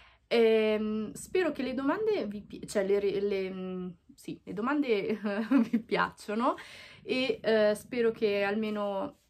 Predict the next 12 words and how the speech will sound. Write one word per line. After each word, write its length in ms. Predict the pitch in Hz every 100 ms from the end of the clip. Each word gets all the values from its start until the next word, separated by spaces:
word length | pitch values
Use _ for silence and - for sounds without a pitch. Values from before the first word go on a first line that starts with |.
| -
le 160 | 202 208
persone 540 | 208 202 - 208 196
che 140 | 185 196
poi 300 | 196 180 -
taggo, 720 | 208 180 180 180 196 202 - _ 190
mm, 300 | 180 170 -
lo 120 | 175
fanno, 560 | - 170 165 175 175 -
perché 300 | 180 - 170
così 440 | 180 170 170 147 -
questo 340 | - 180 -
video, 500 | 185 175 147 165 170